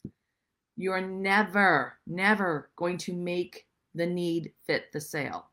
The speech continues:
No, that doesn't work, okay? They have to need, want, or lack what you have to offer. You're looking for the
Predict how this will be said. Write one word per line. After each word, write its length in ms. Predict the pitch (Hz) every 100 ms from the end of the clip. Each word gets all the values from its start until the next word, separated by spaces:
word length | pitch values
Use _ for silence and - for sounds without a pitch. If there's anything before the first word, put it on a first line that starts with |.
| _
No, 240 | 160 151 - _ _ _ _
that 120 | 165
doesn't 240 | 165 151 147
work, 300 | 127 - _ _ -
okay? 340 | 147 151 156 - _ _ _ _ _ -
They 80 | 156
have 240 | 175 170
to 100 | 170
need, 480 | 170 180 165 139 135 _ _ _ _ _ _ _
want, 400 | 151 160 151 - -
or 120 | 143
lack 380 | 147 143 - - _ _
what 200 | - -
you 100 | 135
have 220 | 127 -
to 100 | - -
offer. 380 | - - - - _ _ _ _ _ _ _ _ _ _
You're 400 | 175 202 269 208
looking 440 | 156 160 160 165 156
for 140 | 160
the 180 | 156